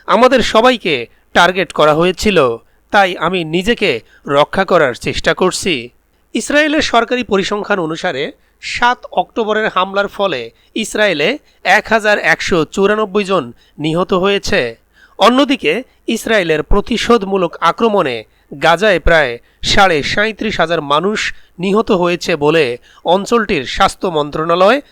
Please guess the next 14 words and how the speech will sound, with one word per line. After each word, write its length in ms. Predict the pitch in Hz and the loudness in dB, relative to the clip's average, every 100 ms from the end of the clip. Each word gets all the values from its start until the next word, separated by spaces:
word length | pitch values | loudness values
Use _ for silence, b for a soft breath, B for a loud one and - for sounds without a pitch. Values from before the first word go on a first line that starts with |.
| b 185 | b -10
জানিয়েছে। 720 | 131 135 147 160 - 147 113 - _ - | -4 -4 -4 -4 -2 -2 -4 -12 _ -16
দুই 280 | 156 202 277 | -2 2 2
পক্ষের 520 | - 220 - 208 170 | 2 0 2 0 0
নিহতদের 560 | 147 175 214 220 160 170 285 b b | 0 0 2 2 2 0 -2 b b
অধিকাংশই 880 | 170 160 160 175 190 - 247 147 113 _ _ - | -2 -2 -2 -2 -2 0 0 0 -4 _ _ -2
বেসামরিক। 640 | 143 - 170 175 165 117 _ - - | -2 0 -2 0 -4 -8 _ -20 -8
যদিও 400 | 147 214 294 302 | 2 4 4 4
হামাসের 440 | 220 208 262 262 277 | 4 4 2 2 4
আক্রমণের 540 | 180 - 208 208 202 | 2 2 0 0 -2
পর 420 | - 185 156 117 113 _ - | 0 2 2 0 -6 _ -6
ইসরায়েলে 580 | 240 - 240 190 156 214 | -6 0 2 2 0 0
বন্দুক 420 | 175 202 208 226 - | 2 0 0 -6 -4
কেনার 280 | 190 165 | -2 -2
হিড়িক 340 | 131 147 220 | -2 -4 -4